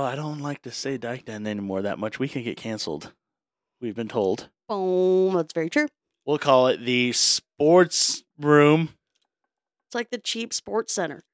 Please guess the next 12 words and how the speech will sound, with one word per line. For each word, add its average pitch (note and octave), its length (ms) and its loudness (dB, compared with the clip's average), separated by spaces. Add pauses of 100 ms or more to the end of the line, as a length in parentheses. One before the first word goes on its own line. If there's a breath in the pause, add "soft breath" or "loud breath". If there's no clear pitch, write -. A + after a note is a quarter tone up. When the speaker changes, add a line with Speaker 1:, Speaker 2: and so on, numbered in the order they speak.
(100)
Speaker 1:
It, F#3+ 280 -6 (140)
no, F#3 520 -8 (520 loud breath)
a C3 80 -6
cheap F#3+ 240 -8
sports - 300 -2
center A2 340 -6
set - 440 4
here. A#2+ 200 0
We B2+ 100 2
got A2+ 120 0
a - 20 -10
couch, - 640 -4